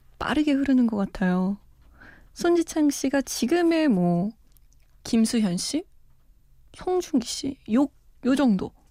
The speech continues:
굉장히 인기가 많았었는데. 추억을 더듬어 보면서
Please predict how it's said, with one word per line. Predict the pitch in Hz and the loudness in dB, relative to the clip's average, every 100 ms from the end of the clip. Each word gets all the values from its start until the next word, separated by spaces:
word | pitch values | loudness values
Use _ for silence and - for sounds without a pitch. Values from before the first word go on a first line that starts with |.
| _ - | _ -8
굉장히 | 285 320 359 247 | 0 2 4 2
인기가 | 180 - 175 190 - - - - | 0 -4 -8 -8 -12 -20 -20 -8
많았었는데. | 190 185 185 - 180 180 - - 233 _ - _ - - - - - - - - - - - - - - - - - - | -2 0 0 0 0 0 -6 -12 -14 _ -20 _ -20 -20 -20 -20 -20 -20 -20 -20 -20 -18 -14 -12 -14 -16 -18 -18 -20 -20
추억을 | - - 320 311 302 294 | -10 0 0 2 2 0
더듬어 | - 202 240 233 240 | 0 -4 0 2 2
보면서 | 233 208 202 196 190 - 208 196 185 | 2 2 2 2 0 0 0 0 -2